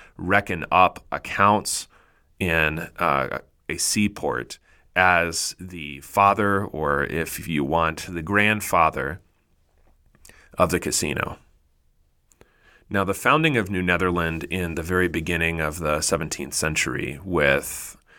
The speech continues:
the exploration first of the Englishmen in Dutch employ, Henry Hudson, namesake of Hudson Bay and the Hudson River, that exploration does not lead anywhere for several decades. And that's also a common thing that you get in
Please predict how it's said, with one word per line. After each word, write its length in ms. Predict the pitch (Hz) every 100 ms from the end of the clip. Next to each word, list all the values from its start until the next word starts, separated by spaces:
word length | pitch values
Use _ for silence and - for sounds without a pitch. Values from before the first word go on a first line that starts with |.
| - - -
the 140 | -
exploration 640 | 196 - 87 85 85 87
first 400 | 85 117 110 -
of 100 | 98
the 160 | 85 -
Englishmen 640 | 147 131 107 - 90 92
in 260 | 90 95 90
Dutch 300 | 82 80 64
employ, 480 | 71 - 76 65
Henry 280 | - 82 76
Hudson, 640 | - 73 - - 64 80 82
namesake 480 | 71 67 - 67 65
of 200 | - - - - -
Hudson 380 | 76 73 - 73
Bay 240 | 67 65
and 120 | 67
the 60 | 65
Hudson 380 | 67 62 - -
River, 400 | 110 90 73 64 _ _ _ _ _ _ _ _ _ _ _ _ _ _ _ _ _ _
that 220 | 98 113
exploration 1000 | 127 131 - 107 95 95 - 82 78 78 80
does 180 | 95
not 240 | 120 117 92
lead 300 | 95 101 95
anywhere 520 | 80 73 71 67 69
for 160 | - 92
several 300 | 92 80 67
decades. 560 | 73 - - - -
And 100 | 82
that's 220 | 101 107
also 300 | 117 - 95
a 40 | 85
common 460 | - 98 85 82
thing 340 | 76 92 85 76
that 140 | 80
you 140 | 80 80
get 340 | 85 82 -
in 420 | 82 71 71 73